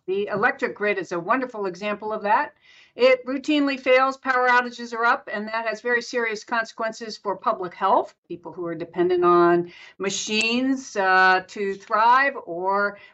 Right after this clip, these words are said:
for the economy. Businesses close, kids have to go home, there's no air conditioning. So we are seeing that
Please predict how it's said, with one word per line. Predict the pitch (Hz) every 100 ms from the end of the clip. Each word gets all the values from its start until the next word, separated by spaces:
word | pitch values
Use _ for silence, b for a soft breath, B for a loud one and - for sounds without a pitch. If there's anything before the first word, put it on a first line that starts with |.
| B
for | 220 208 214 220 214
the | 233
economy. | 240 247 254 311 170 143 _ _ -
Businesses | 220 226 214 233 214
close, | - 254 254 262 - - -
kids | 247 240
have | 240 226
to | 214
go | 226 202
home, | 247 294
there's | 214 180
no | 220 214
air | 220
conditioning. | 247 240 233 240 233 240 - B B B B
So | - 214 214
we | 208 277 330
are | 269
seeing | 247 - 330 339 285 214 214 220
that | 202 202 202 202 196